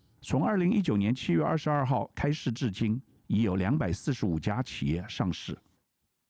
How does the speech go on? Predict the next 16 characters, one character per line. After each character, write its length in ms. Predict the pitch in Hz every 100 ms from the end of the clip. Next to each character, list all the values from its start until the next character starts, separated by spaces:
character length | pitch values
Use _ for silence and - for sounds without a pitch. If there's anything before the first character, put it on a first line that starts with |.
| _ _ _ _ _ _ _ -
中 180 | -
国 120 | 240 175
大 160 | 165
陆 120 | 135
有 180 | 95 107
两 200 | 120 78
个 100 | 80
证 200 | - 135
券 180 | 113 92
市 180 | - 104
场， 220 | - - - _ _ _ _
上 240 | - - 131
海 200 | 98 - -
及 160 | 92
深 240 | - 127 127
圳。 160 | 120